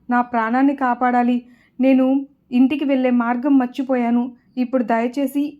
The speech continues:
ఇప్పుడు దాహం తీర్చుకోకపోయినట్టయితే ఒక్క అడుగు కూడా ముందుకు వేయలేని పరిస్థితిలో ఉన్నాను. కావాలంటే ఇదిగో నా చేతి యొక్క గాజులు కూడా నీకు ఇస్తాను, ఇవి తీసుకొని నా దాహాన్ని తీర్చు" అనగా వెంటనే ఆమె, "మీరు బంగారం ఇచ్చినప్పటికీ కూడాను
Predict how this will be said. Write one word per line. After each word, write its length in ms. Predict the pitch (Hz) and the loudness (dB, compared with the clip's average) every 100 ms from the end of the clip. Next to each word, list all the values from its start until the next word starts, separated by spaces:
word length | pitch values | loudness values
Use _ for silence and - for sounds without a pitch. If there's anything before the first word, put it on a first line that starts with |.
| - | -10
ఇప్పుడు 280 | 240 247 226 | -6 -4 -4
దాహం 340 | 220 214 262 | -4 -2 -2
తీర్చుకోకపోయినట్టయితే 1000 | 277 262 254 285 277 247 262 247 247 262 | 0 -2 -4 -6 -6 -4 -2 -2 -4 -4
ఒక్క 200 | 247 247 | -6 -4
అడుగు 180 | 226 247 | -6 -4
కూడా 200 | 277 269 | -4 -2
ముందుకు 460 | 240 233 233 262 262 | -2 -2 -2 -2 -4
వేయలేని 460 | 208 208 247 262 | -6 -4 -2 -4
పరిస్థితిలో 540 | 254 240 240 240 247 247 | -4 -6 -8 -10 -6 -4
ఉన్నాను. 380 | 233 233 247 240 - _ _ | -2 0 -2 -4 -14 _ _
కావాలంటే 540 | 233 220 240 254 247 277 | -2 0 2 0 -2 -6
ఇదిగో 480 | 233 226 233 214 - _ - | -4 -2 -2 -2 -6 _ -4
నా 120 | 262 262 | -2 0
చేతి 220 | 262 262 | -2 0
యొక్క 240 | 302 294 269 | -2 -2 -4
గాజులు 480 | 220 208 233 269 269 | -4 -2 -2 0 -2
కూడా 240 | 254 254 | -2 -2
నీకు 220 | 247 247 | -2 -4
ఇస్తాను, 480 | 233 - 247 240 233 - _ | -8 -4 -2 -2 -4 -10 _
ఇవి 140 | 254 254 | -4 -2
తీసుకొని 540 | 285 294 - 294 302 | -2 -4 -2 0 2
నా 180 | 269 226 | 0 -2
దాహాన్ని 480 | 220 220 226 269 262 | -2 -2 0 -2 -2
తీర్చు" 380 | 240 220 - 220 - | -4 -10 -12 -14 -12
అనగా 340 | 202 208 285 | -10 -6 -4
వెంటనే 400 | 262 214 208 247 | -4 -8 -8 -2
ఆమె, 360 | 277 254 262 302 - _ _ - | -2 0 0 0 -4 _ _ -2
"మీరు 300 | 254 262 240 - - - | 2 2 0 -8 -20 -6
బంగారం 500 | 214 220 240 294 311 | -4 -2 0 2 0
ఇచ్చినప్పటికీ 580 | 294 294 285 285 262 269 | -2 -2 -2 -4 -4 -4
కూడాను 560 | 277 262 269 294 277 | -2 0 2 2 0